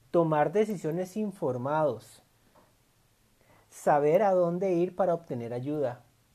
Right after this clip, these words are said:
La información, la educación financiera te va a dar información, te va a ayudar a tomar decisiones informado, informada. Pero si yo no tengo educación financiera, ¿cómo voy a tomar una decisión informado?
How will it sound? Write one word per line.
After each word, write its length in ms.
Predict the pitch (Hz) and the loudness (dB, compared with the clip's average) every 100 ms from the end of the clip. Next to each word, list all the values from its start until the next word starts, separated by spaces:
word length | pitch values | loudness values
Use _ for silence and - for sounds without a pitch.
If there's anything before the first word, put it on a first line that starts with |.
| _ _ _ _ - | _ _ _ _ -8
La 140 | 156 | -6
información, 1000 | 165 160 170 160 151 - 160 208 254 220 - - | -6 -6 -6 -6 -10 -14 -10 -8 -8 -10 -12 -2
la 120 | 160 | 0
educación 460 | 170 170 151 175 | 0 -2 -6 -6
financiera 540 | 175 226 214 196 185 196 | -4 -4 -4 -2 -2 -2
te 160 | - | -2
va 160 | 180 156 | -2 -2
a 60 | 147 | -4
dar 140 | 165 | -6
información, 1000 | 180 180 185 170 135 - 139 127 131 131 - _ _ - | -10 -8 -8 -8 -12 -14 -12 -10 -10 -14 -20 _ _ -4
te 120 | 139 | -2
va 100 | 135 | 0
a 40 | |
ayudar 420 | 135 160 160 151 | -2 -4 -2 -2
a 240 | 160 165 - | -2 -4 -8
tomar 600 | 127 117 117 113 110 113 | -12 -10 -10 -8 -8 -8
decisiones 840 | 139 139 131 127 107 107 107 123 139 | -10 -10 -14 -12 -14 -12 -14 -14 -14
informado, 920 | 143 139 143 151 147 170 196 190 160 _ _ _ _ | -14 -10 -8 -8 -8 -6 -6 -6 -10 _ _ _ _
informada. 920 | 135 131 127 107 107 110 107 98 - _ _ _ _ _ _ _ _ _ _ _ | -12 -12 -10 -10 -10 -10 -10 -10 -16 _ _ _ _ _ _ _ _ _ _ _
Pero 140 | 196 196 | -10 -6
si 80 | |
yo 80 | 202 | -6
no 100 | 240 | -6
tengo 240 | - 262 269 | -6 -6 -6
educación 420 | 262 214 240 226 | -8 -10 -12 -12
financiera, 580 | 254 220 214 233 233 - | -10 -8 -8 -6 -8 -6
¿cómo 380 | 220 220 240 | -6 -4 -4
voy 340 | 220 208 208 220 | -4 -4 -2 -4
a 120 | 233 | -8
tomar 320 | 196 165 160 | -8 -6 -6
una 180 | 190 220 | -6 -8
decisión 520 | 202 131 123 156 196 - | -10 -10 -10 -10 -10 -12
informado? 960 | 208 196 135 127 117 165 262 277 127 | -12 -10 -8 -8 -6 -8 -8 -8 -10